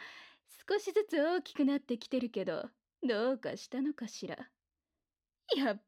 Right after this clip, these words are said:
ぱりマゾなんじゃない？ほら、ここはどう？気と指の間でこねくり回されるの、気持ちいい？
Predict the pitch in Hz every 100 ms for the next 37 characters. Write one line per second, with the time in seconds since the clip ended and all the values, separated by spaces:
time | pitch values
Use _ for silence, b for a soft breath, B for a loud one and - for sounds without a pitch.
0 | _ 233 523 349 214 311 554 453 330 262
1 | 262 214 180 - 440 _ _ b b b
2 | b b _ - 220 208 214 214 - _
3 | _ _ - 277 302 294 302 311 302 285
4 | 294 240 - 349 466 _ _ b b b
5 | b b b _ - - - 220 202 214
6 | 208 208 214 196 220 220 214 214 226 233
7 | 233 226 262 220 240 - 269 269 285 277
8 | 285 294 302 294 254 262 277 320 _ _
9 | _ _ - 311 277 294 - - 359